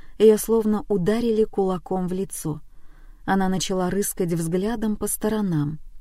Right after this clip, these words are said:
«Где она? Что вы с ней сделали?» Что она хотела? Увидеть личико своей дочки?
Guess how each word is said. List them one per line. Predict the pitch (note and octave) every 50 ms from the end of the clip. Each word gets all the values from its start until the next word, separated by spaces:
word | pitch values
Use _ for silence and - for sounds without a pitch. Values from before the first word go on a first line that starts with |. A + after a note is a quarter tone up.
| - - - - - - - - - - - - - - - - - - - - - - - - - - - - - - - -
«Где | G3 G3 A3 F#3 F#3+ A3 G3+ E3+
она? | E3 D#3+ D#3+ D#3+ E3 E3 E3 - - - - - - - - - -
Что | - - - - C4 G#3
вы | A3+ A3
с | -
ней | A3 A3 G#3+
сделали?» | F#3+ E3+ D#3+ G3+ F#3 F3 F3 F3 E3 E3+ F3 D#3 - - - - - - - - - - - - - - - - - - - - -
Что | - - - - - C4+ C#4
она | C4+ B3+ B3 B3 A#3+
хотела? | - B3 A3+ - - - F3 D#3 D3+ D3+ D#3 - - - - - - - - -
Увидеть | F#3+ G3+ G#3 A3+ G3 G#3+ G#3+ -
личико | G#3 G#3+ G#3+ - - G#3+ - G#3+
своей | G#3 - G3 G#3 G3+ G3+ G#3 G#3+ G3
дочки? | F#3 A#3+ C#4 C#4 - - - - -